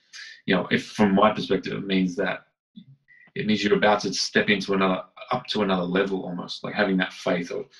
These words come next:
that framework around the belief that I'm struggling today because I know I'm about to up, up level myself, and I will put that sentence together in a much better way than what I can today. So it's sort of, I kind of use it in that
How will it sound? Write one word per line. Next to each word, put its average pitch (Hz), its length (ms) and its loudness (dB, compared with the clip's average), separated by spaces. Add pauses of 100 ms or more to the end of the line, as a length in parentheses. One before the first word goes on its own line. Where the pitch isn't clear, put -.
(320)
that - 160 -4
framework 95 720 4 (240)
around 90 320 0
the 90 80 2
belief 92 480 2
that 92 200 2 (680)
I'm 110 100 4
struggling 123 440 4
today 101 220 6
because 98 280 0
I 98 80 2
know 98 140 2
I'm 92 100 2
about 90 200 2
to - 140 -12
up, 98 160 -4 (240)
up 104 140 -4
level 92 260 2
myself, 87 600 -6 (460)
and 90 100 0
I 92 60 4
will 95 280 2
put - 280 -4
that 95 140 -6
sentence 92 440 -2
together 92 460 0 (580)
in 98 100 0
a 90 80 2
much 92 420 2
better 90 240 4
way 90 360 4
than 90 120 -2
what 87 140 0
I 87 100 0
can - 280 -4
today. - 260 -4 (880)
So - 180 -4
it's 90 140 -2
sort 98 160 4
of, - 80 -10 (440)
I - 60 0
kind 95 140 4
of 92 60 6
use 92 200 6
it 95 120 -2
in 90 80 0
that 90 200 2